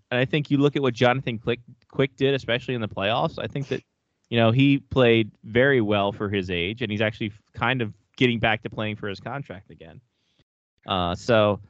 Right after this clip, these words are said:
I think the L A Kings did a good job, and I think, yeah, Rob Blake. You know what? Sean Durzee's gonna be a fucking menace. Sean Durzi has been played very well for L A.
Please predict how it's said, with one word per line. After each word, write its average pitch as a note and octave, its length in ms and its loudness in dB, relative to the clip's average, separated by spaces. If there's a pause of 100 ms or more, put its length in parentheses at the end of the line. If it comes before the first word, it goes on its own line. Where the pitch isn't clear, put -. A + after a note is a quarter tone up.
(280)
I B2+ 100 2
think D#3 180 2
the C#3+ 120 4
L D3 100 4
A C#3+ 100 2
Kings C#3+ 280 -4
did C3+ 140 -2
a B2+ 40 -4
good B2 180 -2
job, C#3+ 300 4
and C#3 100 -2
I B2+ 80 -2
think, C3+ 220 -6
yeah, D3 220 0 (360)
Rob B2+ 260 2
Blake. C3 200 -2
You F3 80 0
know F#3+ 60 4
what? G#3 120 0
Sean E3 380 0
Durzee's G#2+ 440 -8
gonna F#2 180 -12
be F2 120 -12
a D#2+ 60 -14
fucking F2 460 -10
menace. F2+ 500 -12 (760)
Sean E3 360 2
Durzi A#2+ 380 2
has G2+ 100 -6
been F#2+ 260 -10 (160)
played F#2+ 280 -6
very C3 560 2
well G#2+ 240 -2
for G#2 160 -4
L F#2+ 200 -2
A. F#2 240 -6